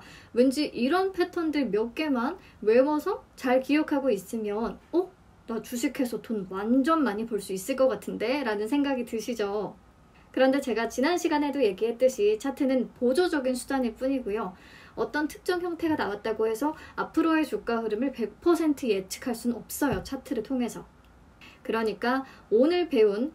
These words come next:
상승을 예고하는 봉 패턴들이 나와줘도 주가가 오히려 오르지 못하고 떨어지는 경우도 많다는 소리죠.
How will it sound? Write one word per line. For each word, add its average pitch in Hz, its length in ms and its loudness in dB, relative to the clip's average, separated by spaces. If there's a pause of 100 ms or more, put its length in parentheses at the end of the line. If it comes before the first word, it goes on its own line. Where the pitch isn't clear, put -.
상승을 320 500 -2
예고하는 214 520 2
봉 240 200 0
패턴들이 254 560 0
나와줘도 226 840 2 (300)
주가가 320 480 2
오히려 262 400 4
오르지 262 340 4
못하고 226 720 0
떨어지는 330 580 -2
경우도 196 380 -6
많다는 202 440 -6
소리죠. 254 380 -6